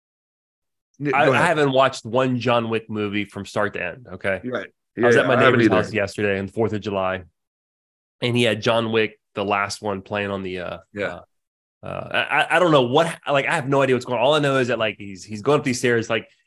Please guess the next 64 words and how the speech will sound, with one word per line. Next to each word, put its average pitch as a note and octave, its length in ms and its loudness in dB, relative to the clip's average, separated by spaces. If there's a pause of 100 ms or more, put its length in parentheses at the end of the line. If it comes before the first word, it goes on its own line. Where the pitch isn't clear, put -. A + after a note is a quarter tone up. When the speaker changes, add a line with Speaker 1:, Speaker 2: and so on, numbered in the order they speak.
Speaker 2:
he B2+ 100 -6
killed D3 260 2
a A#2+ 40 4
hundred D3 300 0
people, C3 580 0 (360)
and A2+ 100 -4
he C3+ 60 2
should C#3 160 0
have B2+ 100 2
died A#2+ 300 2
six - 220 -8
times, A2 300 -2
and A2 60 -8
he A2+ 60 -6
didn't. G2+ 400 -4
And G#2+ 100 -8
the G#2+ 80 -4
next C3 200 0
thing C#3 80 6
I C3 60 10
Speaker 1:
Right. A#2 60 6
Speaker 2:
know, A#2+ 80 2
he's, A#2 140 -2
like, A2+ 160 -2
in A2+ 80 -4
this G#2+ 160 -6
duel B2 460 2
with A2 120 -4
this G2 160 -12
blind A#2 400 -2
dude, G#2+ 300 -2
and G#2+ 100 -6
if, G#2 100 -8
I - 100 -2
don't B2+ 80 2
know B2 140 2
why A#2 360 2
they're B2 140 0
dueling G#2 480 -4
and G2+ 60 -8
have G2+ 80 -14
to - 80 -20
shoot C3+ 260 -2
each A#2+ 180 -6
other. F#2+ 340 -6 (560)
And A2+ 160 0
then G#2+ 320 2 (540)
I - 40 -6
think B2 200 0
that A#2+ 180 0
one B2+ 160 2
of C3+ 40 2
the C3+ 60 0
guys A2+ 680 0
said G2 580 -4 (100)
something C3+ 280 -4
along A#2 180 2
the A#2 100 2
lines, G2 480 -4 (380)
"He D#3+ 240 -6
who D3 220 0
grips B2+ 420 -2
to C3+ 140 -4
life G#2+ 460 -2